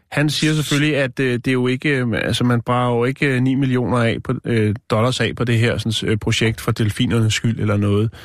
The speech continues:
Det er jo, fordi man er i gang med det her kunstige intelligensprojekt med,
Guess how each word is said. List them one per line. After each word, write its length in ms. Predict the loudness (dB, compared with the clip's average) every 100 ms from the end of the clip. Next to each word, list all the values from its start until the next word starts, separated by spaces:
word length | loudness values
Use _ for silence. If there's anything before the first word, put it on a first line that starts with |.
| -20 -20 -20 _ -2
Det 100 | 2
er 80 | 2
jo, 300 | 0 0 0
fordi 300 | 0 0 0
man 160 | 2
er 40 | 2
i 40 |
gang 220 | 0 0
med 100 | 0
det 80 | 2
her 80 | 0
kunstige 400 | 0 -2 0 0
intelligensprojekt 1200 | 0 0 0 0 -2 -4 -10 -6 -2 -2 -4 -2
med, 260 | 0 0